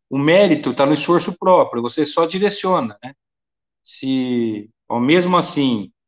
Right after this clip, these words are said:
existe algum percalço na vida do filho, né? É, os pais são isentos. O pai, a ma-, a paternidade é isenta, pelo que eu entendi, né?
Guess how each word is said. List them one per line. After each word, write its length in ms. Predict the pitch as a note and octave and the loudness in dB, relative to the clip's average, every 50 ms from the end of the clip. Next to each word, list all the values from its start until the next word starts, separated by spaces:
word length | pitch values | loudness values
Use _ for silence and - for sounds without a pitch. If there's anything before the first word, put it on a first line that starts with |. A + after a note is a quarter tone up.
| _ _ - | _ _ -12
existe 520 | A2+ G#2 G2 A2+ C3+ C#3 B2+ - - - | -10 -10 -6 -6 -6 -6 -6 -6 -4 0
algum 760 | B2 A#2+ A#2 A2+ A#2+ B2+ C3 B2+ B2 A#2+ A#2 A2 G#2 G2 F#2 - _ _ _ _ _ | 0 0 0 0 -4 -4 -4 -2 -2 -2 -2 -2 -4 -8 -10 -14 _ _ _ _ _
percalço 680 | - B2+ B2 A2+ - - C3 C3 B2+ A#2+ A#2+ - A#2+ | -2 0 0 0 0 2 4 4 4 4 2 0 -4
na 100 | A2+ A2+ | -4 -4
vida 260 | G#2 A2 A#2 A2 G#2 G2+ | -2 -2 -4 -4 -6 -8
do 60 | _ _ | _ _
filho, 420 | _ - D3 E3 E3+ C3+ G#2 G2 _ _ _ _ _ _ _ _ _ _ _ _ _ - | _ -2 0 0 2 0 -2 -6 _ _ _ _ _ _ _ _ _ _ _ _ _ -10
né? 300 | G2+ A2 B2 C3+ C3+ C3+ _ _ _ _ _ _ _ _ _ _ _ _ _ _ _ _ _ _ _ - | -8 -6 -6 -6 -8 _ _ _ _ _ _ _ _ _ _ _ _ _ _ _ _ _ _ _ _ -6
É, 320 | A2 A2+ A#2 A2+ A2 - | -4 -2 -2 -2 -2 -4
os 120 | - - | -6 -8
pais 260 | - - D3+ D#3 D#3 D#3 | -2 0 0 2 2 2
são 140 | F3+ F3 | 0 0
isentos. 640 | G3+ F#3+ F3 F3+ E3+ D#3+ B2 - - - - - - _ - | 0 2 2 2 2 2 0 -4 -10 -16 -18 -18 -18 _ -20
O 60 | - _ - | -12 _ 2
pai, 340 | A#2+ B2+ C3+ D3 D#3+ C#3+ | 2 4 4 4 4 2
a 60 | B2 A#2+ | 2 2
ma-, 200 | B2 B2+ B2 A#2 | 2 0 0 -2
a 40 | |
paternidade 640 | - - A#2+ A#2 C3 B2 B2 A#2+ A#2 B2 B2 B2 C#3+ | -2 -4 -6 -4 -4 -4 -4 -2 -2 -2 -2 0 0
é 20 | D#3+ | 0
isenta, 320 | D3+ D3 D3+ D3 D3 D3 | 2 0 -2 -2 -2 -6
pelo 200 | - B2 A#2+ A2+ | -6 -4 -6 -4
que 80 | - B2 | -4 -6
eu 40 | |
entendi, 460 | A#2+ - C3 B2 A#2 G#2+ G2+ G2 F#2 _ - | -6 -4 -4 -6 -4 -4 -6 -10 -12 _ -12
né? 140 | A2+ B2+ | -12 -12